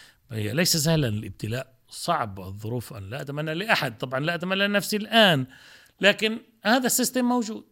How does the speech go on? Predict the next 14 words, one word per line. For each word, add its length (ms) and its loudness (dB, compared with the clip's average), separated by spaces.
لابد، 500 0
لأن 180 -4
هناك 220 -2
تقصيرات، 720 -2
هناك 240 -8
ضعف، 460 -6
هناك 240 -8
كذا، 300 -8
لكن 220 -8
الله 220 -2
سبحانه 320 -8
وتعالى 380 -6
يريدك 400 -6
دائمًا 720 -8